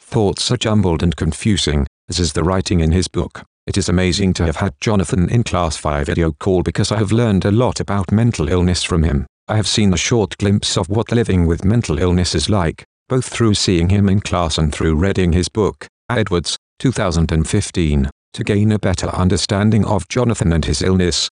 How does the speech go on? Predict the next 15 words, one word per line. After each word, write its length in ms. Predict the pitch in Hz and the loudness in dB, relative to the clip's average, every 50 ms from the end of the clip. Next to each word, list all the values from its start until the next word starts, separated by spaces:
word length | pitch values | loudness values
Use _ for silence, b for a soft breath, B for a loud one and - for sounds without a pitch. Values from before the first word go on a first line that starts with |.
| _ _ | _ _
I 100 | - 101 | -6 -4
searched 460 | 101 - - 139 143 139 - - - - | -4 -2 0 0 0 0 -2 -4 -4 -2
the 80 | 123 | 0
National 460 | 104 107 104 95 - - 95 87 87 | 0 2 0 0 0 0 0 0 2
Alliance 540 | 92 92 113 110 110 101 104 104 - - - | 2 2 2 2 2 2 0 0 0 0 0
on 120 | 92 90 90 | 2 2 4
Mental 360 | 117 131 123 - 82 76 73 | 4 2 2 0 -2 -2 0
Illness 340 | 90 90 87 90 87 - - | 0 2 2 2 0 -2 -2
website 560 | 113 110 113 113 - - - 98 87 85 - | -2 -2 -2 -2 -2 -2 -2 -2 -2 -2 -4
for 160 | - - 110 | -2 -2 0
more 220 | 104 90 85 85 | 2 2 2 2
information 600 | 73 80 - - 92 101 117 104 - - - 85 | 0 0 0 2 2 2 2 2 0 0 0 0
about 280 | 82 82 - 98 90 85 | 0 0 -2 -2 -4 -4
schizoaffective 960 | - - - 90 82 - - 120 95 87 - - 107 92 - - 85 78 - | -4 -4 -2 -2 -2 -2 0 0 0 0 0 -2 -2 -2 -2 -2 -4 -2 -2
disorder. 600 | - 90 - - - 113 110 95 80 - 73 69 | -2 -2 0 0 0 2 2 2 0 0 -2 -4